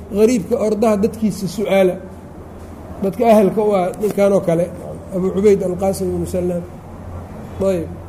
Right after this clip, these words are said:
In marka wuxuu ahaa faqiih, muxadithna ah, lugawina ah. Yaquulu, isagoo dhahayaan maqlay buu yidhi, "Almuttabicu lisunnati, sunnada qofka raacayo, kalqaabidi cala aljamri,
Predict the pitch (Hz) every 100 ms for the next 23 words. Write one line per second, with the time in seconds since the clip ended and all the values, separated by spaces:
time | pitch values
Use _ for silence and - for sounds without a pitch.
0 | - - - - 214 226 220 220 208 220
1 | 220 190 190 185 185 233 254 202 180 185
2 | 170 233 202 226 208 220 233 208 - -
3 | - - - 190 208 220 220 180 185 -
4 | - - - - - 143 - - - -
5 | - - - - - - - - - -
6 | 220 247 240 294 285 247 202 240 233 247
7 | 247 233 226 214 202 208 202 208 226 214
8 | 220 214 - 285 285 247 220 214 196 -
9 | 254 214 196 202 202 - - - - -
10 | - 214 208 240 240 208 233 185 202 185
11 | 208 226 196 196 196 190 202 202 196 247
12 | 254 220 202 214 196 196 190 185 196 180